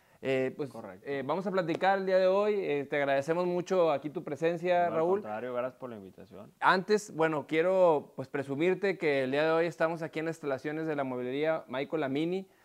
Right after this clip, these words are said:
Speaker 1: Seguramente ya viste por aquí algo que, que te gustó, pero para toda la gente que nos sigue, pues, que conozca un poco más aquí en las redes sociales, agradecemos la hospitalidad por recibirnos el día de hoy en este podcast. Y bueno, Raúl, pues, me, me gustaría que te presentaras, que, que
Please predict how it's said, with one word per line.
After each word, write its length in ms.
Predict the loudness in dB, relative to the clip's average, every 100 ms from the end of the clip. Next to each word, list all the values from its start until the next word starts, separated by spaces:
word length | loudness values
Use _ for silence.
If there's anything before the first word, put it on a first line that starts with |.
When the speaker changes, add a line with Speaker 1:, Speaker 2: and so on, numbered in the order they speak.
| _ _
Speaker 1:
Seguramente 580 | -4 0 0 -2 -2
ya 100 | 0
viste 240 | 0 -2 -6
por 160 | -6
aquí 160 | -6 -4
algo 220 | -4 -4
que, 240 | -4 -4 -4
que 100 | -8
te 100 | -6
gustó, 360 | -8 -2 -2
pero 180 | 0 0
para 180 | 2 2
toda 160 | 2
la 120 | 2 0
gente 280 | -4 -4
que 120 | -4 -6
nos 140 | -2
sigue, 360 | 0 2 2 0
pues, 180 | -4
que 80 | -6
conozca 360 | -6 -6 -8 -10
un 80 | -10
poco 200 | -8 -6
más 300 | -4 -6 -10 -16
aquí 200 | -14 -2
en 80 | 2
las 100 | 2
redes 260 | 2 0 -2
sociales, 640 | -4 0 0 0 -4 -8 _ _
agradecemos 540 | -4 0 0 0 -4 -2
la 80 | -4
hospitalidad 580 | -4 -6 -4 -2 -2
por 120 | -4 -8
recibirnos 580 | -6 -6 -6 -6 -10 -10
el 140 | -6
día 120 | 0
de 120 | 2
hoy 180 | 2 0
en 160 | -4 -8
este 200 | -10 -14
podcast. 440 | -10 -10 -10 -16 _ -20 -20 -6
Y 20 |
bueno, 300 | -2 0 0
Raúl, 260 | 2 2 4
pues, 140 | 2
me, 180 | 4 2
me 160 | 2 0
gustaría 360 | 2 2 2
que 80 | 2
te 100 | -2
presentaras, 800 | -4 -2 -4 2 6 6 4 0
que, 220 | -6 -8
que 420 | -4 -2 -2 -4